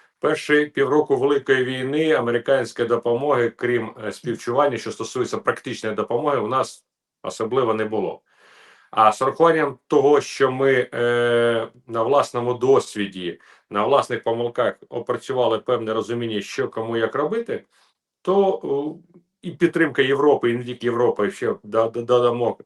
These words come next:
ту саму Канаду, додамо Японію, е, які нас активно підтримують, ми можемо безпосередньо обійтись на даному етапі без Америки.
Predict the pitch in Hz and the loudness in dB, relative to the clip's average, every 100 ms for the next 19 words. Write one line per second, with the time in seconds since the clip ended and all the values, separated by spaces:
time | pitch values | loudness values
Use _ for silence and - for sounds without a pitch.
0 | _ 120 - 117 107 120 151 156 127 113 | _ -10 -4 -4 -2 -4 -2 -2 -2 -4
1 | 113 117 113 107 - 160 131 120 - - | -4 -2 -4 -4 -4 -4 -6 -12 -20 -20
2 | - _ - 110 110 110 107 104 113 110 | -20 _ -4 0 2 2 2 0 -4 -4
3 | 120 113 - 123 117 135 117 110 120 - | -4 -4 -6 -12 -6 -2 -2 -4 -6 -4
4 | 175 156 117 113 135 143 147 156 123 120 | 0 0 -2 -2 -2 0 2 2 2 -2
5 | 107 - 107 - 127 117 117 123 113 113 | -2 -4 -6 -2 -2 -2 -4 -4 -4 -4
6 | 135 - 107 113 110 107 101 92 101 95 | -6 -6 -4 -2 -2 -4 -2 -2 -2 -4
7 | 104 98 85 76 78 - | -4 -4 -4 -8 -12 -16